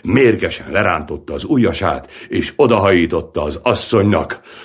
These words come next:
„Vidd el az ujjasom neki, egy kancsóbort csak megér.“ „Nincs több ujjasa magának,“ azt mondja az asszony. Vissza akarta rögtön húzni az ujjast az urára. „Ha nincs, majd lesz.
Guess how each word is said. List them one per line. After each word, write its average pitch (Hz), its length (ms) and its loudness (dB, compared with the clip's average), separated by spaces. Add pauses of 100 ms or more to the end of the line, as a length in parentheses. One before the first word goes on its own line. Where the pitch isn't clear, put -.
(140)
„Vidd 156 400 2
el 175 100 2
az 156 160 4
ujjasom 147 500 4
neki, 101 440 -2 (200)
egy 127 200 -4
kancsóbort 160 880 4
csak - 240 2
megér.“ 127 640 0 (1160)
„Nincs 135 520 2
több 131 360 2
ujjasa 92 480 2
magának,“ 110 880 -2 (280)
azt - 200 -12
mondja 90 260 -2
az 92 100 -2
asszony. 87 500 -4 (340)
Vissza - 400 2
akarta 135 420 -2
rögtön 123 380 2
húzni 110 300 4
az 113 120 2
ujjast 90 400 -2
az 92 120 0
urára. - 540 -12 (640)
„Ha 113 180 2
nincs, 151 460 2
majd 143 260 4
lesz. - 460 0